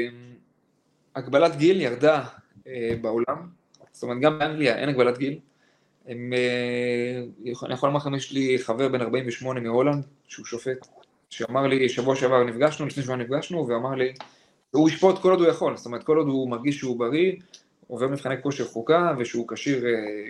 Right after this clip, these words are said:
גם כאילו ב-, בראש, אה, כשיר ל-, ל-, לשיפוט, הוא יעשה את זה. אה, אנגליה, ראינו מייק דין ו-, וכל מיני שופטים, אה, ותיקים אחרים בגיל חמישים ו-, וזה מטורף. כאילו, לעבור מבחן כושר בגיל חמישים פלוס,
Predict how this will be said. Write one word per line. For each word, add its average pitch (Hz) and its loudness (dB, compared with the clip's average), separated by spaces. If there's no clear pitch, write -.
גם 123 2
כאילו 117 -6
ב-, 113 -10
בראש, 120 2
אה, 113 0
כשיר 139 2
ל-, 117 4
ל-, 120 0
לשיפוט, 151 -2
הוא 156 2
יעשה 147 2
את 131 -2
זה. 113 -4
אה, 101 -8
אנגליה, 156 4
ראינו 131 0
מייק 127 2
דין 147 2
ו-, 120 -2
וכל 120 -2
מיני 135 -12
שופטים, 143 -10
אה, 120 0
ותיקים 120 -6
אחרים 143 -2
בגיל 139 4
חמישים 143 -4
ו-, 156 0
וזה 117 -6
מטורף. 123 0
כאילו, 117 -4
לעבור 120 0
מבחן 135 -6
כושר 135 -2
בגיל 120 -2
חמישים 131 -6
פלוס, 170 0